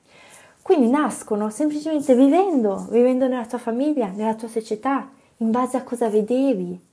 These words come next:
in base alle relazioni che c'erano intorno a te. Se c'erano intorno a te tanti litigi, tradimenti, cattiverie, delusioni, probabilmente hai assunto delle credenze di questo genere. Ed ecco,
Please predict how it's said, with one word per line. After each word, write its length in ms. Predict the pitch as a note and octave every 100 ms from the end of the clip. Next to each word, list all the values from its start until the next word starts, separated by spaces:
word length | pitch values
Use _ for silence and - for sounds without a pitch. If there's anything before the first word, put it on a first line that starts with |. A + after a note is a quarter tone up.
| _ _ _ _ _ _ -
in 140 | A3
base 240 | A#3 B3+
alle 200 | B3+ A3
relazioni 640 | A3 A3 F#3+ - F#4 F#4+ C#4
che 120 | F#3+
c'erano 300 | - F#3+ F3+
intorno 360 | F#3 - F#3+
a 80 | F#3+
te. 260 | - F#3+ - _ _ _ _ _
Se 100 | - -
c'erano 260 | A#3 B3+
intorno 380 | B3+ A#3+ A3+ A3+
a 40 |
te 180 | G#3+ G3
tanti 340 | F#3+ G3 F#3+ G#3
litigi, 680 | G3 - F#3 F#3 F3+ F3 F3+
tradimenti, 640 | F#3+ F3+ F#3 F3+ F3 F3+
cattiverie, 680 | F3+ F#3+ - G3 F#3+ F#3+ F3+
delusioni, 680 | F#3 F#3 F3+ F3+ F#3 F3+ E3+ _ _ _ _ _ -
probabilmente 760 | G3+ G3 F#3+ F#3+ G3 G3+ A3
hai 200 | A#3+ G#3+
assunto 460 | F#3+ - G3 F#3+ A3+
delle 260 | G3+ F#3+ F#3
credenze 400 | G3+ F#3+ E3+ G3
di 60 |
questo 340 | G3 F#3 - F3+ _
genere. 540 | _ G3 G3+ F3+ F3 F3 _ _ _ _ _ _ _ _ _ _ _ _ _ _ _ _
Ed 160 | - B3+
ecco, 560 | G#3+ - - F3+ -